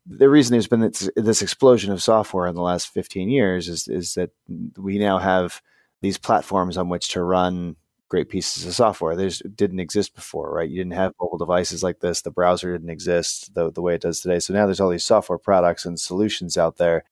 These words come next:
that we really just couldn't make before. And so I was at Google working on the map product. I was in charge of their field sales into the Western U S. And I, I basically, so I was selling a product that could also solve my own problem if someone would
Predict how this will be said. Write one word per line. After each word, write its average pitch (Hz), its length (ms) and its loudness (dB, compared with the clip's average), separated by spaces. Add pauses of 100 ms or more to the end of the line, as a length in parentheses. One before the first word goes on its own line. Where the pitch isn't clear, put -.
(120)
that 123 160 6
we 123 100 6
really 123 240 8
just 101 180 2
couldn't 92 220 2
make 95 220 2
before. 67 360 -6 (360)
And 101 140 -2
so 117 100 6
I 120 100 8
was 110 120 2
at 107 100 -2
Google 104 560 6
working 101 440 2
on 95 160 2
the 92 80 -2
map 95 340 2
product. 85 680 2 (140)
I 87 40 0
was 87 160 0
in 87 80 -8
charge 87 220 -2
of 80 40 -10
their 90 100 -2
field 87 280 0
sales 87 260 2
into 82 140 -8
the 82 60 -2
Western 82 340 -4
U 85 160 -2
S. 82 220 -2
And 80 100 -6
I, 80 160 -4 (120)
I 82 60 -6
basically, 85 720 -2 (200)
so - 140 4
I - 20 6
was 202 120 4
selling 123 320 2
a 110 40 0
product 104 500 2
that 98 120 4 (220)
could 113 160 6
also 98 240 2
solve 92 340 4
my 90 120 2
own 87 160 0
problem 87 520 2
if 82 140 -4
someone 85 420 -4
would 82 140 -4